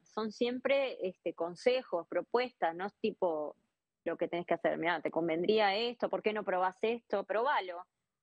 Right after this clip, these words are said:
probalo, porque de repente te gusta, de repente te sirve. Si me decís que no te sirve, bueno, no lo haces. O sea, como también darle esta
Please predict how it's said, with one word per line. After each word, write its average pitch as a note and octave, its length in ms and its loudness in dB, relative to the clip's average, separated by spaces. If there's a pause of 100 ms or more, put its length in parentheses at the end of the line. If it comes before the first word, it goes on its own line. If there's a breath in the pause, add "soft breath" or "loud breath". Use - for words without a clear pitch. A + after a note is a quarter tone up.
(140)
probalo, G#3 400 -2
porque E3+ 160 -8
de E3+ 60 -6
repente G3+ 340 -4
te F#3 120 0
gusta, A3+ 340 0
de F3+ 80 -2
repente F#3+ 280 -2
te F#3 140 -2
sirve. A#3 340 0
Si - 120 -2
me F#3 100 0
decís F#3 240 0
que G#3+ 120 2
no G3+ 140 -2
te G3+ 120 2
sirve, A#3+ 340 2
bueno, F#3 300 0
no F3+ 140 0
lo F#3+ 100 0
haces. F#3 440 -2
O - 40 -20
sea, - 160 0
como D#3+ 260 -2
también F#3+ 360 2
darle A#3 260 2
esta A3 420 0